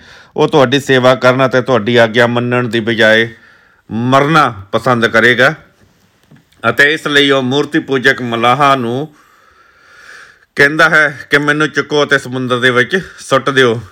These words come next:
ਫਿਰ ਸਮੁੰਦਰ ਤੁਹਾਡੇ ਲਈ ਸ਼ਾਂਤ ਹੋ ਜਾਵੇਗਾ।" ਉਸ ਨੂੰ ਮਰਨ ਦੇਣ ਦੀ ਬਜਾਏ ਤੁਸੀਂ ਇੱਕ ਵੱਡੀ ਮੱਛੀ ਭੇਜ ਕੇ ਉਸ ਨੂੰ ਡੁੱਬ ਕੇ ਮਰਨ ਤੋਂ ਬਚਾ ਲਿਆ।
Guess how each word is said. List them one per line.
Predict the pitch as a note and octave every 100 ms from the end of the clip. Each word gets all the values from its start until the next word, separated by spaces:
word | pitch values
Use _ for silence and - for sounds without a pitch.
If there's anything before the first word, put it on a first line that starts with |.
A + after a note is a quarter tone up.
| -
ਫਿਰ | C3
ਸਮੁੰਦਰ | B2 C3 C3 C3 C3+
ਤੁਹਾਡੇ | C#3 B2 G#2+ A#2+
ਲਈ | B2+ F3 - _ -
ਸ਼ਾਂਤ | - C#3 A#2+ A2
ਹੋ | A#2 A#2
ਜਾਵੇਗਾ।" | G#2+ A2 A2+ A2 F#2+ E2+ _ _ _ _ _ _ _ _ _ _ _ _ _ _ _ _ _ -
ਉਸ | F3 F3
ਨੂੰ | D#3
ਮਰਨ | C#3+ C#3 D3 D#3+ D3+
ਦੇਣ | D3 D3
ਦੀ | C3+ C#3
ਬਜਾਏ | B2 C3+ C3+ D3+
ਤੁਸੀਂ | - C#3 C#3+
ਇੱਕ | C#3 C3+
ਵੱਡੀ | A2+ G#2+ D3+
ਮੱਛੀ | D#3 C3 - C#3
ਭੇਜ | C#3+ B2+ G#2+
ਕੇ | C3+ B2+
ਉਸ | B2+
ਨੂੰ | B2+ A#2+ A#2 A#2+ - _ _ A#2+
ਡੁੱਬ | G#2+ C#3+ C#3 C#3
ਕੇ | C#3 B2
ਮਰਨ | A#2 A2+ B2+ C3
ਤੋਂ | A#2+
ਬਚਾ | A2 A2 A2+ A2
ਲਿਆ। | A#2+ C3